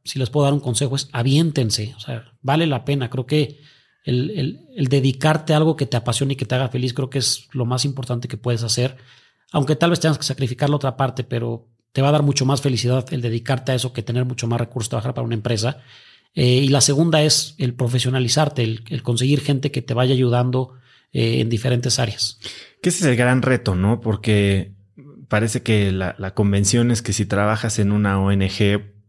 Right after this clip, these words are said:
Speaker 2: pues es por amor al arte, porque no te va a ir bien. Y entonces, tal vez del lado de la O N G eso limita el tipo de talento que pueden atraer, porque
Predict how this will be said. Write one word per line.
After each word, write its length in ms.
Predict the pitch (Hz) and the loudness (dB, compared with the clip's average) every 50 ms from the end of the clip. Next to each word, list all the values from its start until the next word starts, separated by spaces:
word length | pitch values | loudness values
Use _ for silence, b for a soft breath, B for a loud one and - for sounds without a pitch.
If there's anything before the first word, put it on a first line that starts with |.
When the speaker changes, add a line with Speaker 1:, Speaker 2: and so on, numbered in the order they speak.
| _ _ - | _ _ -6
Speaker 2:
pues 140 | - 101 95 | -4 -2 -2
es 120 | 95 - | -2 -2
por 160 | - 113 107 | -2 0 0
amor 220 | 98 95 101 101 95 | 0 2 2 2 2
al 140 | 92 92 98 | 2 2 2
arte, 280 | 98 92 - - - | 0 0 -2 -6 -10
porque 340 | - - - - - - 90 | -10 -10 -12 -10 -6 -4 -2
no 220 | 87 92 101 95 | 0 0 0 0
te 120 | - - 92 | 0 0 0
va 100 | 90 95 | 0 2
a 40 | 95 | 0
ir 100 | 92 90 | 0 0
bien. 300 | 95 98 95 85 80 78 - | 2 0 0 0 -2 -6 -2
Y 80 | - | 0
entonces, 520 | 101 101 95 123 127 117 - 131 123 - - B B B B B B B | 0 0 2 0 0 2 2 0 0 -2 -6 B B B B B B B
tal 200 | B - 123 127 | B 2 2 4
vez 160 | 123 123 110 101 | 2 2 2 2
del 160 | 104 95 95 | 2 2 2
lado 200 | 104 120 123 117 | 2 2 2 2
de 80 | 104 | 2
la 160 | 95 95 98 101 | 2 2 2 2
O 100 | 104 104 | 2 2
N 160 | 101 98 98 | 2 0 0
G 100 | - 98 | 0 0
eso 340 | 98 95 - - 104 101 - | 0 0 0 0 0 0 0
limita 920 | 107 104 104 98 95 101 107 117 120 117 - - 107 107 107 - - - _ _ _ _ _ - | 0 2 2 4 4 4 4 2 2 0 0 0 2 2 0 -2 -6 -16 _ _ _ _ _ -8
el 200 | - 101 90 - | -6 -6 -4 -2
tipo 280 | - 110 110 110 110 | -4 -4 -2 0 -2
de 80 | 101 95 | -2 -2
talento 560 | 92 95 95 95 98 101 95 101 - 98 - | -2 -2 -2 0 0 0 0 -2 -4 -6 -4
que 80 | - 90 | -6 -6
pueden 320 | - - 92 92 92 104 | -2 -2 0 0 2 0
atraer, 420 | 110 107 - - - 202 147 - | 0 0 0 2 2 2 0 -2
porque 440 | - 101 95 - 101 95 92 90 - | -6 -8 -6 -2 -2 0 0 -2 -4